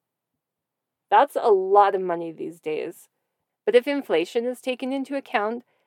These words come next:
that same amount today would be nearly ninety million dollars. It was a huge award, and even though James's death occurred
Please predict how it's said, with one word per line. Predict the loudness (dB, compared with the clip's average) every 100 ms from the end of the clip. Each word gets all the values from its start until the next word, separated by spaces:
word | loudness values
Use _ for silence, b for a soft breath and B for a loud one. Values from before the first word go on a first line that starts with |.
| _ _
that | 0 2 2 0
same | 0 0
amount | 0 -2 -2
today | -6 -2 -2
would | -2 -6
be | -6
nearly | -4 -2 0 -2 -4
ninety | -2 -2 -2 -6 -8
million | -8 -4 -2 0 0 -2
dollars. | -4 -6 -8 -14 -20 _ _ _ _ _ _ _ _ -4
It | 0
was | 0
a | -2
huge | -8 -10 -2 2 2 2 0
award, | 2 2 0 -6 -14 _ _ _
and | -6
even | -4 -2
though | -2
James's | 0 0 0 -2 -2
death | -2 -2
occurred | -6 -10 -6 -6